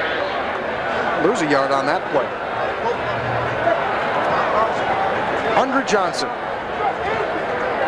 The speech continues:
Take a look at that. Very impressive. Predominantly as a reserve player, West Virginia. He's played behind John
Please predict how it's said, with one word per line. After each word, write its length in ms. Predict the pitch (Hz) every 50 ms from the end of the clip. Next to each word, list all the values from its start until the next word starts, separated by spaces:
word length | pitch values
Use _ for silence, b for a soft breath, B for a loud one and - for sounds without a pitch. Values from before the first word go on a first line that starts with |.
| - - - - - 180 - - - - - - - - - 151 151 165
Take 100 | 190 196
a 60 | 170 170
look 160 | 180 160 165
at 80 | 156
that. 160 | 160 151 123 - - -
Very 360 | 160 196 208 208 208 202 190
impressive. 520 | 180 - - - 190 175 165 - 131 120 - - - - - - - - - - - - - - -
Predominantly 680 | - 165 160 - 214 262 311 311 269 196 165 - 156 165
as 200 | 170 - 196 180
a 80 | 170 165
reserve 440 | 156 156 143 - 190 226 240 233 226 - -
player, 280 | - 277 302 277 196 135 117 - -
West 200 | 139 151 147 - 135
Virginia. 320 | 139 127 127 139 123 - - - - - - - -
He's 160 | - - - -
played 240 | 156 185 196 190 185
behind 480 | 160 156 156 - 170 190 190 185 175 143
John 240 | - 151 147 143